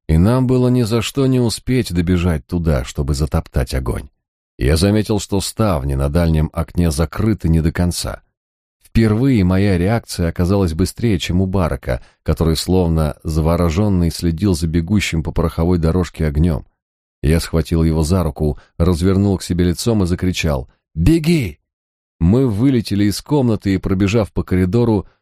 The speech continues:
влетели в вестибюль. Сэр Томас, Харснет и Рассел смотрели на нас непонимающими глазами.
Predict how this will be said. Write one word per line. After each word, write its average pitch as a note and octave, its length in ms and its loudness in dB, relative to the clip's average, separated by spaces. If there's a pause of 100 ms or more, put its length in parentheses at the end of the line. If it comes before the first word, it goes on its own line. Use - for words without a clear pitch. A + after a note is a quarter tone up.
(120)
влетели A2 520 2
в G2 100 2
вестибюль. G#2+ 800 -2 (360)
Сэр E2+ 300 0
Томас, A2+ 540 0
Харснет G2+ 640 -2
и G2 80 0
Рассел G#2 560 0 (180)
смотрели G#2+ 460 0
на G2 120 2
нас G#2 260 -2
непонимающими G#2 880 0
глазами. F#2 560 0